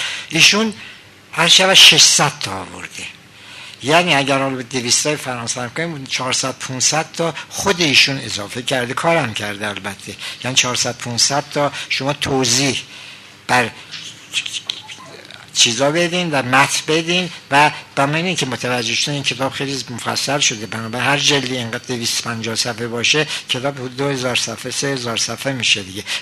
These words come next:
و این حواشی رو استفاده. من اینجور که ورق زدم،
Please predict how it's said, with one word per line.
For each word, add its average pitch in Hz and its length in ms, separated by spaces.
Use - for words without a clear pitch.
و 151 180
این 214 160
حواشی 147 480
رو 151 240
استفاده. 123 500
من 226 80
اینجور 226 220
که 196 140
ورق 170 360
زدم، 175 480